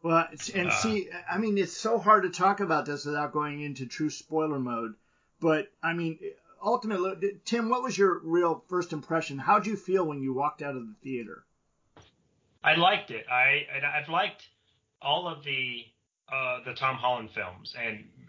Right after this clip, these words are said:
Speaker 2: and I will say this because I am not a fan of all, uh, the, uh, Garfield, Andrew Garfield films, 'cause I don't even own them. As a Spider-Man fan, I don't even own those films because I thought, I didn't like his take on it. I didn't like, I thought the writing was pretty p-, weak,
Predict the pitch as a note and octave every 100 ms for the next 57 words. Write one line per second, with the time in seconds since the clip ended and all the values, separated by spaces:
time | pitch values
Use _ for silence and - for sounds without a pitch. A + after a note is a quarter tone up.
0 | - A#2 A#2+ B2+ C#3 B2+ B2+ - A2+ A2
1 | G#2+ A2+ A2 A2 B2 B2+ - A#2+ A2 G#2+
2 | A#2 A2 G2+ F#2+ _ _ - - - A2+
3 | G#2 G2 F#2+ - - A#2 A2 A2 A2+ A2
4 | G#2+ F#2+ - A2+ G#2+ G#2 G2+ G#2 G#2 G2
5 | - F#2+ F#2 - - A2+ C3 A#2+ A2 A2+
6 | A2+ G#2 F2+ F#2 G2+ G#2 - A2+ A2 G2
7 | G2 G#2 A2 G2+ G#2+ G#2+ G2 F#2 - F#2
8 | E2+ - - _ _ - - _ - A2
9 | A2+ G#2+ A#2+ A2 G#2 - _ _ _ _
10 | _ - B2+ C#3 C3+ B2+ C#3 B2+ - A#2+
11 | C3 B2+ B2+ A#2+ - A2 G#2+ A2 G#2+ A2
12 | G#2+ - G#2+ - G#2+ - G2 G2+ G#2+ G#2
13 | G2+ - A2 G2 - G#2+ A2+ G#2+